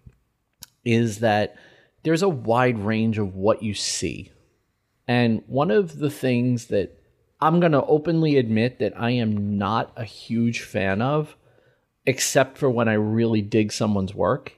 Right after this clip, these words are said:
is, like, the finer woodworking stuff. And I know that sounds really weird because we talk a lot about woodworking on here,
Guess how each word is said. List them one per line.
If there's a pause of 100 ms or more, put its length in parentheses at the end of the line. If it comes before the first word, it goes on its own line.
(100)
is,
like,
the
finer
woodworking
stuff. (720)
And
I
know
that
sounds
really
weird
because
we
talk
a
lot
about
woodworking
on
here,